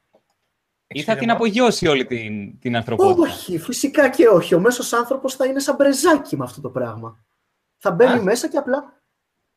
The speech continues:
Speaker 1: Για
Speaker 3: ε,
Speaker 1: πρεζάκι
Speaker 3: ο
Speaker 1: θα είσαι
Speaker 3: μέσος
Speaker 1: την, στην αρχή, όταν πρώτο ανακαλυφθεί. Αλλά μετά θα είναι δεδομένο ότι έχουμε
Speaker 3: Όχι,
Speaker 1: μια
Speaker 3: θα
Speaker 1: ανάγκη
Speaker 3: μπαίνεις,
Speaker 1: που θα
Speaker 3: εγώ πιστεύω
Speaker 1: ικανοποιήσουμε.
Speaker 3: ότι απλά θα μπαίνεις. Κανείς δεν θα πηγαίνει στη δουλειά του. Όλοι θα είναι όλοι μέρα στο holodeck και θα απολαμβάνουν τις απολαύσεις της ζωής.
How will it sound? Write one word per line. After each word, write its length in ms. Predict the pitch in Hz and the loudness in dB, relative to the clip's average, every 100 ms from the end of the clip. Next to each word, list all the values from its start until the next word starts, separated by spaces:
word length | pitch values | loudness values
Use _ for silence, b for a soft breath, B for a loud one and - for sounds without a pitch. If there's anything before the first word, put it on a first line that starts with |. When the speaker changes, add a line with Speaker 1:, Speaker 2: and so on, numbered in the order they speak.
| _ _ _ _ _ _ | _ _ _ _ _ _
Speaker 1:
Για 160 | 117 127 | -2 0
Speaker 3:
ε, 20 | |
Speaker 1:
πρεζάκι 400 | 117 120 151 170 | 0 2 4 4
Speaker 3:
ο 20 | |
Speaker 1:
θα 80 | - | 4
είσαι 120 | 175 | 4
Speaker 3:
μέσος 180 | 208 185 | 4 2
Speaker 1:
την, 120 | - - _ | 0 -8 _
στην 200 | - 143 | -14 -6
αρχή, 280 | 131 208 170 | -4 0 2
όταν 220 | 147 156 | 2 0
πρώτο 220 | 170 165 | -2 0
ανακαλυφθεί. 680 | 160 160 165 165 214 131 101 | 0 2 0 0 0 0 0
Αλλά 240 | 117 131 | 0 2
μετά 520 | 131 127 127 127 135 - _ _ _ - | 2 0 0 0 -2 -10 _ _ _ -10
θα 80 | 170 | -6
είναι 140 | 214 | -2
δεδομένο 460 | 196 202 202 151 120 | -2 0 0 0 -2
ότι 240 | 117 139 | -4 -4
έχουμε 200 | 156 180 | -2 0
Speaker 3:
Όχι, 100 | 330 | 0
Speaker 1:
μια 80 | 165 | 2
Speaker 3:
θα 40 | 131 | 0
Speaker 1:
ανάγκη 240 | 143 175 | 0 2
Speaker 3:
μπαίνεις, 140 | 247 247 | 0 -2
Speaker 1:
που 40 | |
θα 60 | 170 | -8
Speaker 3:
εγώ 140 | 190 269 | -4 -2
πιστεύω 60 | 285 320 320 | -2 -4 -6
Speaker 1:
ικανοποιήσουμε. 180 | 302 | -6
Speaker 3:
ότι 80 | 262 285 | -4 -4
απλά 140 | 285 | -6
θα 20 | 180 | 0
μπαίνεις. 380 | 226 214 - _ _ _ - | 0 0 -14 _ _ _ -2
Κανείς 320 | 208 226 302 | 0 2 2
δεν 120 | 359 | 2
θα 140 | 302 | 0
πηγαίνει 260 | 269 208 202 | 0 0 0
στη 140 | - | -2
δουλειά 340 | 165 160 165 156 | -4 0 4 4
του. 100 | 170 | 4
Όλοι 160 | 240 | 2
θα 260 | 240 - 233 | 0 -2 -2
είναι 100 | 233 | 2
όλοι 200 | 233 240 | 2 2
μέρα 180 | 220 226 | 0 -2
στο 280 | 233 185 - | -2 -6 -6
holodeck 440 | 185 180 185 175 277 | -2 0 0 -2 -6
και 120 | - | -8
θα 120 | - | -10
απολαμβάνουν 760 | 277 262 175 156 165 240 294 330 | -4 -2 -2 0 -2 -2 -6 -8
τις 120 | - | -6
απολαύσεις 520 | 285 165 - 147 - | -4 -4 -6 -8 -12
της 100 | 269 | -6
ζωής. 420 | 269 196 - - | 0 0 -2 -12